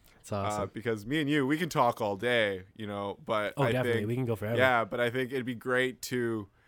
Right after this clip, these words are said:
Speaker 2: get other people in here who have different perspectives and different experiences in life.
Speaker 1: Yeah, exactly.
Speaker 2: 'Cause I think that's ultimately what this show is about,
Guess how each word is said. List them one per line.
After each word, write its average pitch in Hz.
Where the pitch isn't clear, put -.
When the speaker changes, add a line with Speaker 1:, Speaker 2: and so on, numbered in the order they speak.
Speaker 2:
get 113
other 113
people 117
in 107
here 104
who 104
have 101
different 101
perspectives 101
and 107
different 123
experiences 131
in 104
life. 104
Speaker 1:
Yeah, 123
exactly. 98
Speaker 2:
'Cause 123
I 120
think 131
that's 131
ultimately 143
what 120
this 113
show 107
is 98
about, 95